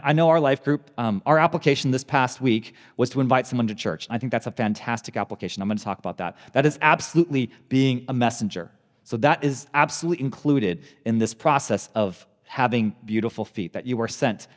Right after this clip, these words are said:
to invite others, to invite them to church, to invite them to life group. You can also tell someone the story of the gospel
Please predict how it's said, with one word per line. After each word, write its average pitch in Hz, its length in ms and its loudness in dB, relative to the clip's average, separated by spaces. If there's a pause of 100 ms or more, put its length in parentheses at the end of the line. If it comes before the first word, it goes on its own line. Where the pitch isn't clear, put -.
to - 120 -8
invite 113 280 0
others, 101 260 -4
to 113 100 -6
invite 113 220 0
them 101 100 -6
to 92 80 -8
church, - 480 -2 (280)
to - 80 -4
invite 120 280 0
them 127 100 -4
to - 100 -8
life 104 300 -2
group. 135 280 -2 (360)
You 127 100 -2
can 143 160 -2
also 127 440 0
tell 113 320 -4
someone 95 560 -4 (400)
the 101 60 -12
story 98 300 -2
of 101 60 -4
the 110 80 -14
gospel - 420 -10